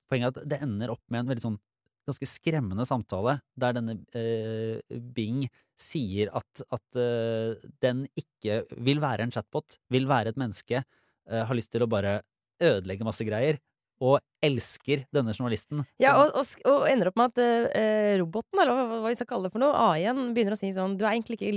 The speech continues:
Speaker 2: lykkelig i forholdet
Speaker 1: Ja,
Speaker 2: ditt.»
Speaker 1: du elsker ikke kona di, du elsker meg, og jeg
Speaker 2: Og jeg,
Speaker 1: elsker deg.
Speaker 2: og jeg elsker deg. Og da, da er det sånn, «Hvem er du? Hva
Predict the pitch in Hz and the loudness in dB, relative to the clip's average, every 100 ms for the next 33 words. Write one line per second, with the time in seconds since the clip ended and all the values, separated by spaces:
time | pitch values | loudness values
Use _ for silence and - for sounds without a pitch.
0 | 208 - 170 196 214 180 151 143 247 - | -4 -8 -6 -4 -4 -4 -4 0 0 -2
1 | - 196 151 - 139 143 - 131 117 156 | 4 4 4 0 -4 -2 -2 0 2 0
2 | - 254 - - 160 139 147 127 - - | 0 -12 -4 0 2 2 0 0 0 -2
3 | _ _ _ _ 156 139 139 240 135 139 | _ _ _ _ 4 6 6 2 4 2
4 | 277 254 247 - 240 240 202 _ - _ | 4 4 4 2 6 6 6 _ -20 _
5 | _ _ _ _ - 311 302 302 247 277 | _ _ _ _ 6 8 10 8 6 6
6 | 269 254 247 254 233 220 285 285 269 269 | 6 4 2 0 -2 4 6 6 4 2
7 | - 233 233 226 240 202 214 240 - - | 2 0 2 0 0 -2 0 -2 -2 -16
8 | - 226 233 | 4 6 8